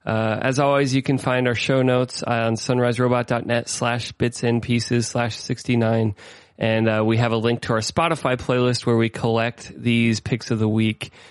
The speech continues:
uh, into one giant playlist. So you can, if you're looking for some new music, you can just shuffle that playlist and see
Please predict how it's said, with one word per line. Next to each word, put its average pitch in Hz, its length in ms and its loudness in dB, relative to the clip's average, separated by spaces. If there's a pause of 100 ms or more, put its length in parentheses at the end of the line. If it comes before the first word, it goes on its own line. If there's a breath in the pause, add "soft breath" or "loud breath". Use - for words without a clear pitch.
(200 loud breath)
uh, 104 200 2
into 107 300 0
one 110 220 2
giant 110 320 0
playlist. 113 320 0
So - 140 -2
you 107 160 0
can, 110 440 -2 (100)
if 104 200 -6
you're 110 80 0
looking 113 260 -2
for 110 140 -2
some 110 200 0
new 110 140 4
music, 151 340 2
you 131 120 -2
can 123 80 0
just 117 140 0
shuffle 120 280 0
that 113 160 0
playlist 113 440 -2
and 107 100 -4
see 110 360 0